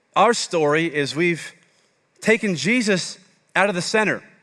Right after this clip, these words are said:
amongst all the other things and made Christmas about something else. The wise men, for example, they're rich,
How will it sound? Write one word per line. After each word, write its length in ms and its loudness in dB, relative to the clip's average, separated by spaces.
amongst 300 -2
all 340 4
the 80 0
other 160 0
things 540 -4
and 100 0
made 200 0
Christmas 420 0
about 240 0
something 360 -6
else. 420 -10
The 80 -6
wise 300 4
men, 120 -2
for 120 -4
example, 540 -2
they're 120 -8
rich, 480 -2